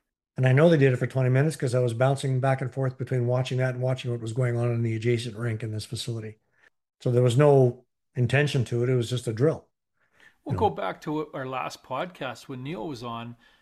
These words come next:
Speaker 2: and we're talking about Raymond Verheyen, or
Speaker 1: Mm.
Speaker 2: Verheyen or whatever.
Speaker 1: Verheyen.
Speaker 2: Uh, um,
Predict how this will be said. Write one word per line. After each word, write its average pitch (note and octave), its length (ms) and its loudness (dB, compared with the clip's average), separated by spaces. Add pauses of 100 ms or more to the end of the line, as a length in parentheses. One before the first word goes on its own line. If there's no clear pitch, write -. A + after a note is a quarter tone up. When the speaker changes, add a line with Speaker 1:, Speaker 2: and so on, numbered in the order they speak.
(100)
Speaker 2:
and B2+ 80 -14
we're A#2+ 80 -12
talking C3 400 -8
about B2+ 220 -10
Raymond C3 540 -10
Verheyen, C3+ 580 -12 (160)
or A#2 300 -16
Speaker 1:
Mm. A#2 260 0
Speaker 2:
Verheyen C3 320 -10
or A2+ 120 -16
whatever. A2+ 320 -12
Speaker 1:
Verheyen. A#2+ 640 6 (220)
Speaker 2:
Uh, - 40 -10
um, B2 440 -6